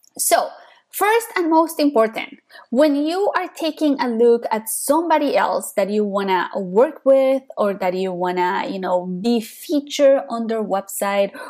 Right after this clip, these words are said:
or podcast or conference, the first thing that we are going to do is give them a like on social media. That is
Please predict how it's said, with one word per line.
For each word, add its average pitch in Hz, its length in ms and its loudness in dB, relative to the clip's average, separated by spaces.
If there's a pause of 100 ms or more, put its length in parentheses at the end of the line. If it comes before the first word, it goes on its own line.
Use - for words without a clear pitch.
(120)
or 208 280 0 (120)
podcast 196 800 -2 (340)
or 208 160 0
conference, 202 760 -4
the 220 120 -8
first 339 400 -6
thing 320 220 -2
that 226 200 -2
we 202 320 -4
are 196 120 -8
going 208 340 -6
to - 120 -14
do - 340 -8 (280)
is 220 200 -4
give 254 240 -2
them 269 280 0
a 226 80 -4
like 185 440 -4
on 196 100 -6
social - 380 -10
media. - 240 -14 (1120)
That 330 180 0
is 320 320 -4